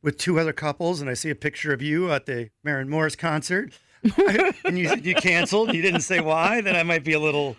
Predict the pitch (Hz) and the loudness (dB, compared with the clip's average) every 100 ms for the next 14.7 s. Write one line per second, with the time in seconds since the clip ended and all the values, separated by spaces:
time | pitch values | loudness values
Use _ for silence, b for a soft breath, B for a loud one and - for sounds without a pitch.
0 | _ 508 466 196 170 180 165 165 202 233 | _ 2 4 2 0 2 4 4 4 2
1 | 262 202 B 294 494 202 - - 190 - | 0 -2 B 2 2 2 -4 -8 0 2
2 | 190 170 - 302 233 196 127 370 294 208 | 2 -4 0 2 4 2 0 0 2 2
3 | 202 208 214 294 302 127 151 139 160 165 | 2 2 2 2 0 0 -2 -2 -4 -4
4 | 180 254 127 185 - 151 147 226 - - | -4 -4 -6 -10 -2 2 2 0 -8 0
5 | 453 453 - 202 143 - 180 151 165 202 | 2 2 2 0 -2 -4 -6 -2 -2 -2
6 | 147 127 127 123 143 139 165 139 156 185 | 0 0 0 -2 -4 -4 0 0 0 0
7 | 151 160 151 98 - _ _ _ - 320 | 0 0 -2 -4 -16 _ _ _ -2 2
8 | 330 339 311 294 302 294 - _ _ b | 2 2 0 0 0 0 -2 _ _ b
9 | _ _ _ _ _ _ _ _ _ 226 | _ _ _ _ _ _ _ _ _ 2
10 | 233 285 277 269 262 254 - 156 - 127 | 4 4 4 2 2 0 0 0 0 -4
11 | - 165 151 135 - 156 - 180 185 - | -2 0 0 0 -2 -4 -2 -2 0 0
12 | 202 185 175 165 160 151 B B - 220 | 2 2 2 2 0 -2 B B -2 2
13 | 220 175 190 175 190 175 170 - 151 165 | 4 2 0 0 2 2 0 -4 0 0
14 | 143 - - - - 135 170 | 0 -4 -6 -18 -10 -6 -4